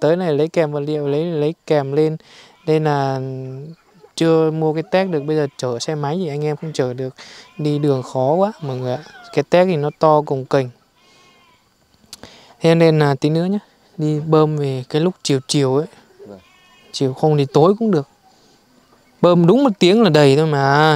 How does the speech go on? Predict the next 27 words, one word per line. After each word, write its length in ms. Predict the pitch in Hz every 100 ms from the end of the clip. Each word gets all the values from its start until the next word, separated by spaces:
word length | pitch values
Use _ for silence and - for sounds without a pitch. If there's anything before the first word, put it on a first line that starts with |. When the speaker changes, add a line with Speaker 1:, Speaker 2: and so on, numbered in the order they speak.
| 135
Speaker 2:
Biết 40 |
Speaker 1:
Cái 60 | 143
chỗ 120 | 160
Speaker 2:
rồi. 60 | 175
Speaker 1:
này 160 | 165
hơn 220 | 147 165 160
một 80 |
khối 320 | 147 151 160 196
chứ 80 |
mấy. 420 | 202 175 202 214 135
Speaker 2:
<laughs> 80 | _
Đúng 240 | 131 110 98
rồi. 220 | 104 110
Speaker 1:
Thì 80 | 160 151
bơm 220 | 175 170
vào 100 | 151
can 600 | - 170 175 175 170 165
cho 180 | 175 175
đỡ 180 | 170 196
phải 100 | 165
đi 120 | 165
vác 260 | 165 185 196
về 120 | 175
uống 280 | 143 156 180
nữa, 220 | 196 220
đúng 160 | 180 175
không? 160 | 190